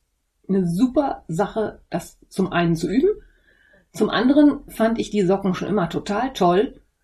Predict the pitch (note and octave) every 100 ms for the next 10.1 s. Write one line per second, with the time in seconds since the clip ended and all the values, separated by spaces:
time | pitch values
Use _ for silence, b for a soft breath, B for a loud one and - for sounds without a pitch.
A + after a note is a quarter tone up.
0 | _ _ _ - G#3+ G#3 G3 G#3 G#3 G#3
1 | A3 F#3+ - G3+ - G3+ - F#3 F#3+ F#3
2 | - - - E3 - D#3+ D#3 - D#3 C#3+
3 | D3+ _ _ _ _ _ G#3 C#4+ - A3+
4 | B3+ C4 G#3 A3 G#3 E3+ A3+ - - E3+
5 | G3 C4 - - b b b b b b
6 | _ _ _ - G#3+ - F3+ - - D4
7 | - - - G#3+ A3+ A3+ G#3+ G#3+ - -
8 | - _ - - C4 - - A3 - G3
9 | F#3+ - F3+ F#3+ F#3+ E3 D3+ D4 A4+ -